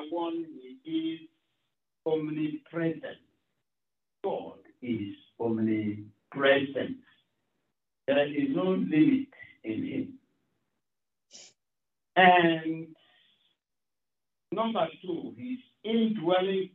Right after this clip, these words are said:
presence in us. And number three, his manifest presence in us,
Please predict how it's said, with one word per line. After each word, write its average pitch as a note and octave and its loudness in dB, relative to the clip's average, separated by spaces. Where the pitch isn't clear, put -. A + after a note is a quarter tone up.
presence E3 -4
in B2+ -4
us. - -2
And C3 -2
number D3+ 0
three, - -10
his C3+ -6
manifest G#3+ 0
presence D#3 -6
in G#2 -12
us, G#2+ -2